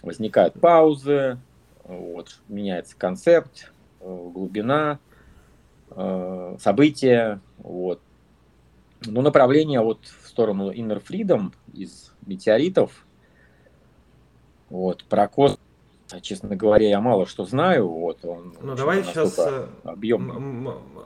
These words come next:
Speaker 2: м, мы чуть вернёмся к вопросу о,
Speaker 1: Мгм.
Speaker 2: о космосе позже.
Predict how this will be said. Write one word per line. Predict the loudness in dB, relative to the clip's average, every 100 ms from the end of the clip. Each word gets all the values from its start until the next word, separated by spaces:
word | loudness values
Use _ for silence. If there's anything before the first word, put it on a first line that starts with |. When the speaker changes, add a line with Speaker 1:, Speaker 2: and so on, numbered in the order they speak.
| -12 -8
Speaker 2:
м, | -4
мы | -6
чуть | -6 -6
вернёмся | -4 -2 -4 -6 -8 -10
к | -6
вопросу | -6 -4 -6 -6
о, | -6
Speaker 1:
Мгм. | -4 -6
Speaker 2:
о |
космосе | -6 -8 -8 -12 -8 -4 -4 -6 -10 -20 _ _ _ _
позже. | 0 2 2 0 0 -2